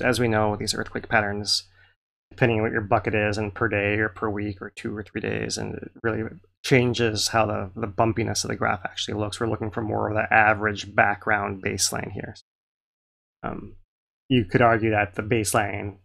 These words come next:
early, lower than a baseline later, slightly here. It's not, not like the baseline's up here quite yet. This is the,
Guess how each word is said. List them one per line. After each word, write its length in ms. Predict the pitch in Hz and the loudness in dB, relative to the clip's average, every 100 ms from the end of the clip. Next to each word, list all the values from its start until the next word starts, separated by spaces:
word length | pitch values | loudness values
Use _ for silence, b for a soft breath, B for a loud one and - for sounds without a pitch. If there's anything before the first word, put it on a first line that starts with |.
| _ _ | _ _
early, 500 | 135 123 120 120 123 - _ _ _ _ _ _ _ 117 | 4 6 6 4 0 -10 _ _ _ _ _ _ _ -4
lower 360 | 107 107 107 | -2 0 0
than 120 | 110 | 0
a 60 | 107 | -2
baseline 500 | 107 113 - - 110 | -4 -4 0 -2 0
later, 360 | 110 110 107 - | -2 -4 -4 -10
slightly 580 | - - 127 117 120 110 | -8 2 6 6 4 0
here. 360 | 113 104 110 - - - _ _ _ _ _ _ _ _ | -2 -2 -6 -12 -20 -20 _ _ _ _ _ _ _ _
It's 140 | 104 | -4
not, 380 | 127 110 107 107 | 0 2 0 -2
not 280 | 120 117 113 | 2 6 6
like 140 | 113 | 4
the 80 | 104 | 0
baseline's 400 | 104 101 110 107 | -2 0 0 -2
up 120 | 120 | -6
here 140 | - 127 | -6 -6
quite 220 | - - | -4 -4
yet. 140 | - - | -4 -4
This 140 | 123 | -6
is 100 | 120 | -6
the, 180 | 110 | -8